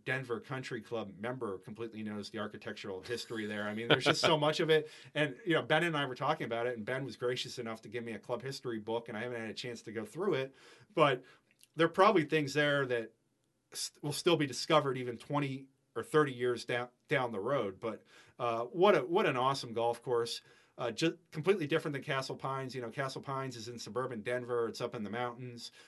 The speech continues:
Speaker 1: a lot of land to work with. Well, Denver Country Club was, like I said, the oldest, uh, country club west of the Mississippi. So it's,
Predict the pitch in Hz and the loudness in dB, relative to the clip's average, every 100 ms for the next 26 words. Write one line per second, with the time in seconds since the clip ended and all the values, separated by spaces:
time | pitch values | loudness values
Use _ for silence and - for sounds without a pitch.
0 | - 117 131 123 107 139 135 123 127 123 | -8 0 2 2 0 -2 -2 -2 -2 0
1 | 127 120 123 107 151 135 113 139 139 127 | 0 0 -2 -2 -2 -2 -4 -6 -6 -6
2 | 120 110 107 104 - - _ - 123 117 | -4 -4 -4 -8 -14 -20 _ -6 -2 -2
3 | 147 135 117 113 131 113 - - 123 104 | -2 -2 -2 -2 0 -4 -6 -8 -8 -6
4 | 143 135 127 123 117 117 120 123 113 117 | -6 -8 -6 -6 -2 -2 -2 -6 -6 -6
5 | - - 156 127 120 120 104 | -6 -4 -4 -6 -6 -6 -6